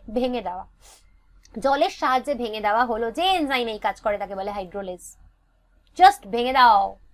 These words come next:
দুজনকে ভেঙে দাও, দুজনের মধ্যে ভালোবাসা ভেঙে দাও, বন্ডের সা-, বন্ডে, দুজন যে বন্ডের মাধ্যমে যুক্ত ছিল, সেই বন্ড ভেঙে দাও। সাহায্য নাও কার? জলের। আর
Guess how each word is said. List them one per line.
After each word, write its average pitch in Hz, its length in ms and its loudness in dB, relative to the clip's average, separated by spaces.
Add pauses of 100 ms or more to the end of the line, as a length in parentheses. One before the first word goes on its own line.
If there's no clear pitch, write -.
(400)
দুজনকে 277 320 -4
ভেঙে 285 260 -2
দাও, 277 260 4
দুজনের 262 320 -4
মধ্যে 285 260 -2
ভালোবাসা 277 420 2
ভেঙে 269 240 -4
দাও, 247 200 0
বন্ডের 214 340 -8
সা-, 214 260 -14
বন্ডে, 226 360 -4 (320)
দুজন 294 280 -2
যে 320 100 2
বন্ডের 262 380 0
মাধ্যমে 269 320 -4
যুক্ত 233 220 -10
ছিল, 269 200 -6
সেই 262 200 -4
বন্ড 240 280 -4
ভেঙে 220 200 -10
দাও। 185 200 -10 (440)
সাহায্য 202 400 -4
নাও 262 220 -2
কার? 330 220 4 (320)
জলের। 190 360 -6 (1160)
আর 277 80 -14